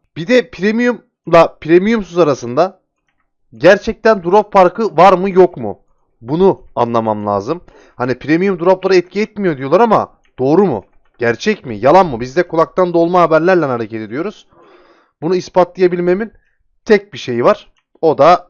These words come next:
premiumsuz bir müddet takılmak. Eğer premiumsuz olur da hasbelkader bir tane item alırsam şayet premium premium almam valla. Zaten önümüzde yetmiş level cap, yani yetmiş levele kasma geliyor. Yeni yaratıklar ve yeni haritalardan bahsediliyor.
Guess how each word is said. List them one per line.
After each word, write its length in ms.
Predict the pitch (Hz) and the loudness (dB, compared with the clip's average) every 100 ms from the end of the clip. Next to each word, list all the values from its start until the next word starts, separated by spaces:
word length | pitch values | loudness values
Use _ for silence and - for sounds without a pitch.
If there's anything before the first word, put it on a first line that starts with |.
| _ _ _ _ | _ _ _ _
premiumsuz 640 | 139 156 156 123 156 156 131 | -6 -4 -4 -8 -12 -12 -10
bir 60 | |
müddet 440 | 170 127 160 165 - | -10 -8 -6 -6 -6
takılmak. 580 | 127 139 135 131 - _ _ _ | -6 -6 -4 -4 -6 _ _ _
Eğer 260 | 117 131 123 | -2 0 -2
premiumsuz 580 | 127 143 185 180 135 107 | -6 -2 -2 -4 -10 -10
olur 300 | 117 139 180 | -6 -2 0
da 80 | 147 | 2
hasbelkader 760 | 123 - - 113 147 120 104 107 | 0 -2 -2 -2 -2 -2 -4 -6
bir 100 | 160 | -2
tane 220 | 190 139 | -2 -2
item 280 | 127 151 123 | -4 -4 0
alırsam 420 | 135 180 131 104 | 0 0 -4 -8
şayet 460 | - 160 165 165 - - _ - | 0 4 4 2 -4 -20 _ -4
premium 500 | - 214 208 202 185 | 2 4 4 0 0
premium 420 | 175 170 165 156 | 2 2 0 0
almam 380 | 135 131 120 107 | -2 -2 -4 -6
valla. 380 | 98 92 87 _ 131 | -8 -8 -10 _ -18
Zaten 400 | 107 143 160 165 | 0 2 4 0
önümüzde 360 | 156 156 147 160 | -4 -8 -6 -6
yetmiş 400 | 151 - - 165 | -8 -12 -6 0
level 220 | 160 160 _ 113 | 0 -2 _ -20
cap, 420 | 104 113 - - - | 0 2 2 -2 -14
yani 260 | 107 101 104 | -10 -8 -8
yetmiş 340 | 117 139 - | -10 -12 -6
levele 360 | 131 127 131 131 | 0 2 2 0
kasma 380 | - 110 - 135 | -2 -4 -4 -6
geliyor. 360 | 117 104 107 | -6 -8 -8
Yeni 240 | 123 117 120 | -6 -6 -2
yaratıklar 560 | 127 117 - - 151 | -2 -4 -6 -2 -2
ve 60 | 151 | -2
yeni 220 | 123 123 | -4 -2
haritalardan 640 | 139 120 131 120 113 139 123 | -2 -2 -2 -2 0 0 0
bahsediliyor. 640 | 107 - 101 101 107 147 | -2 -4 -14 -10 -8 -8